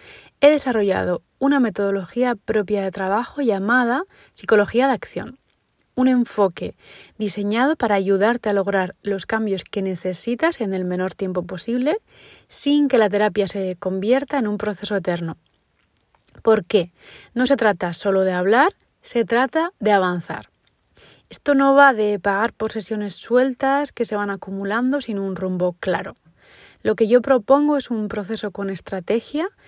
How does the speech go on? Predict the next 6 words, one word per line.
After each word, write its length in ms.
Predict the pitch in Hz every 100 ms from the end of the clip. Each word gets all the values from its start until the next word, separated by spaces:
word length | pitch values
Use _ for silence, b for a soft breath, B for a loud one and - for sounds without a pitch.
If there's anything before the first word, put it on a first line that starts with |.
| b b
dirección 720 | 208 208 196 - 233 285 359 - _
y 120 | 240
resultados 720 | 220 190 190 185 185 190 - - _
reales 640 | - 185 196 311 440 - - _ _ _ -
y 100 | 214
efectivos. 540 | 185 180 180 - -